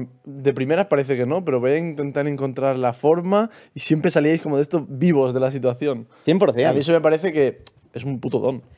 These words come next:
Speaker 1: entre
Speaker 2: Yo
Speaker 1: otras cosas.
Speaker 2: yo lo he dicho muchas veces a mucha gente, a muchos amigos, digo, yo pienso que un día decidí vivir la vida a trescientos kilómetros por hora,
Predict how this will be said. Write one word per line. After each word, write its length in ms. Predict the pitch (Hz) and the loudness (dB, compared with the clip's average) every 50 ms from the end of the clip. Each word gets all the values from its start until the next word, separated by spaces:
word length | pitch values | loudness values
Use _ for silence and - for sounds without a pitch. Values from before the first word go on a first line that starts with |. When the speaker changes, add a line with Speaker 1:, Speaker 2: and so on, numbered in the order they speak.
| - - - | -20 -14 -10
Speaker 1:
entre 180 | 131 127 127 117 | -8 -4 -2 0
Speaker 2:
Yo 80 | 117 | 0
Speaker 1:
otras 200 | 113 - 135 135 | -2 -2 -6 -6
cosas. 260 | 135 - - 127 - - | -8 -8 -10 -12 -16 -14
Speaker 2:
yo 260 | 120 123 123 139 147 151 | -6 0 4 6 6 6
lo 100 | 160 165 | 6 4
he 20 | |
dicho 200 | 165 160 - 175 147 | 4 4 2 2 2
muchas 280 | 147 135 - 135 123 | 2 4 4 4 4
veces 460 | 127 147 147 - 147 139 165 175 - | 4 2 2 2 2 2 0 0 -2
a 220 | - - 92 101 104 | -4 -2 0 0 0
mucha 260 | 107 117 117 - 117 | 0 0 0 0 0
gente, 200 | - 123 131 127 | 0 0 0 0
a 40 | 113 | 0
muchos 240 | 117 110 - 120 120 | -2 -2 -4 -4 -4
amigos, 360 | 110 113 131 139 139 127 113 | -2 -2 0 0 0 0 0
digo, 180 | 123 117 113 | 2 2 2
yo 240 | 107 107 123 127 127 123 | 4 2 2 0 2 2
pienso 480 | 143 147 151 139 - - 135 135 131 | 0 0 0 -2 -2 -4 -4 -4 -4
que 100 | - 113 | -2 -4
un 240 | 107 110 117 117 117 | -2 -2 -2 -2 -2
día 260 | 123 127 131 120 117 | 0 2 2 4 4
decidí 420 | 110 107 104 - 107 107 110 120 117 | 2 0 -2 -4 -6 -4 -2 -2 -2
vivir 280 | 113 110 101 113 110 117 | -4 -4 -4 -4 -2 0
la 120 | 110 104 | 0 0
vida 400 | 107 120 117 107 95 87 - - | 0 0 0 0 0 -2 -2 -2
a 80 | 87 95 | -4 -4
trescientos 460 | - 104 101 - 107 117 113 110 - | -4 -6 -6 -6 -6 -4 -4 -6 -6
kilómetros 360 | - 110 104 104 98 104 - | -6 -8 -6 -6 -6 -6 -6
por 180 | - 107 101 110 | -4 -2 0 0
hora, 260 | 117 113 110 147 | 0 0 -2 -4